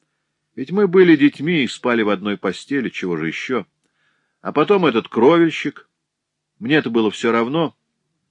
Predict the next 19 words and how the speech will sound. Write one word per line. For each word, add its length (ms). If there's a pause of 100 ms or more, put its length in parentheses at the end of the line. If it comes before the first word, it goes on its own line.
(200)
только 260
я 120
боялся, 440
как 180
бы 120
Мадлен 520
нас 260
не 100
застукала, 720 (420)
а 100
то 120
еще 340
выгонит 460
из 180
дому. 240 (580)
Так 200
оно 220
и 40
случилось. 760